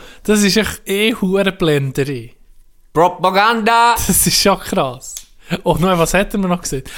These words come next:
Speaker 1: Als Secondhand von Ronny von diesem Bericht. Die Rodelbahn kostet, glaub, über zwei Milliarden.
Speaker 2: Was?
Speaker 1: Über zwei Milliarden
Speaker 2: Was?
Speaker 1: kostet nur die Rodelbahn.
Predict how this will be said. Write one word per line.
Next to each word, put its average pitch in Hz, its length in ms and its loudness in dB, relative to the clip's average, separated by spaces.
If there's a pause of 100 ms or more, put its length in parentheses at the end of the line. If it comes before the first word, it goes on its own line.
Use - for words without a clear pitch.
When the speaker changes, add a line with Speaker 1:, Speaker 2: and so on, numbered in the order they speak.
Speaker 1:
Als 160 380 2
Secondhand 180 760 0
von 147 220 -2
Ronny 165 300 2
von 143 140 -8
diesem 151 260 -2
Bericht. 156 380 -8 (500)
Die 147 40 2
Rodelbahn 190 840 2 (400)
kostet, - 520 -2
glaub, 147 240 -2 (280)
über 180 300 0
zwei 175 220 -2
Milliarden. 131 840 -4 (220)
Speaker 2:
Was? 101 880 -4
Speaker 1:
Über 185 220 2
zwei - 320 0
Milliarden 170 600 2
Speaker 2:
Was? - 120 2
Speaker 1:
kostet 160 280 2
nur 170 180 2
die - 180 -4
Rodelbahn. 135 760 -6